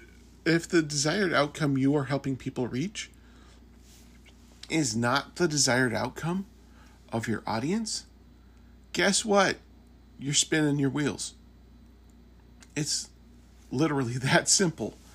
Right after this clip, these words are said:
If you are not helping people get the desired outcome that they want, if you're not investing yourself enough to help your audience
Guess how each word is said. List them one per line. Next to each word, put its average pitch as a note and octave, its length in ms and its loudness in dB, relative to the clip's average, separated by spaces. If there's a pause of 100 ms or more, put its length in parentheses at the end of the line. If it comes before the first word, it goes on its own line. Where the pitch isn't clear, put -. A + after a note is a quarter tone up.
(800)
If E3 360 0
you D#3 340 -2 (100)
are A#2+ 160 0
not A#2+ 420 -2
helping A2+ 500 -8
people G#2 480 -8 (240)
get C#3+ 300 -4
the C3 100 -2
desired A2+ 540 -6
outcome A#2 500 -6 (140)
that - 180 -10
they A2+ 160 -4
want, G#2+ 400 -6 (840)
if - 140 -16
you're A2+ 140 -2
not B2 420 0
investing A2 680 -4
yourself B2 540 -4 (140)
enough A2 640 -2 (1080)
to - 200 -6
help - 440 -6 (880)
your B2 220 -2
audience A#2+ 680 -6